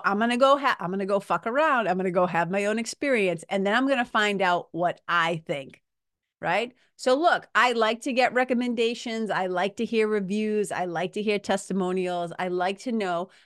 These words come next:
"Okay, this is what my fellow human beings have been experiencing with this place, this person, this product, this program," right? Whatever. And then this place, but I still want to have my own experience so I can discover for myself,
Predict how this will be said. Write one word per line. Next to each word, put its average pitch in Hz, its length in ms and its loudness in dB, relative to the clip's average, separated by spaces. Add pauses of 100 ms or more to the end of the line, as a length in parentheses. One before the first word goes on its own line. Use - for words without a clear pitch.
"Okay, 277 280 2
this 220 260 2
is 302 140 -2
what 269 160 4
my 214 140 0
fellow 240 560 0 (180)
human 254 340 4
beings 202 520 -2
have 196 180 0
been 202 100 0
experiencing 190 800 -2
with 165 160 -6
this 160 160 -8
place, 226 400 0
this 160 180 -4
person, 214 440 -4
this 151 120 -8
product, 196 460 -2
this 156 140 -10
program," 196 560 0
right? 190 260 -2
Whatever. 185 500 0 (760)
And 220 280 0
then 240 340 4
this 185 120 -2
place, 214 540 2 (300)
but - 220 -2
I 233 220 4
still 240 400 2
want 196 260 0
to 196 80 -10
have 185 360 0
my 170 240 -4
own 180 200 -2
experience 165 640 -2
so - 200 -6
I 247 180 2
can 262 160 -2
discover 190 520 0
for 180 180 -4
myself, 175 760 0